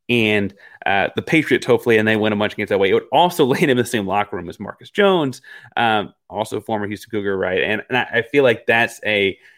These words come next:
a fun deal, even if it's just for the practice reps going back and forth, Cougar versus Cougar, D B on receiver.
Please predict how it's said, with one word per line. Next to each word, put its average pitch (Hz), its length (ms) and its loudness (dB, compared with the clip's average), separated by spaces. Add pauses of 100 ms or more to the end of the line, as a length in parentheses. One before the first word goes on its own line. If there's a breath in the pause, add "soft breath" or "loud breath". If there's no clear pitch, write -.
(120)
a 110 140 0
fun 110 240 -2
deal, 98 200 0
even 151 220 2
if 123 80 -2
it's 107 120 -8
just 123 260 0
for - 60 -18
the 104 60 -6
practice 107 420 -4
reps 104 180 0
going 104 120 -6
back 98 140 0
and 90 80 -12
forth, 98 240 -4
Cougar 113 240 -4
versus 98 180 -6
Cougar, 101 440 -4 (300 soft breath)
D 113 140 0
B 107 180 0
on 101 140 0
receiver. 95 540 -2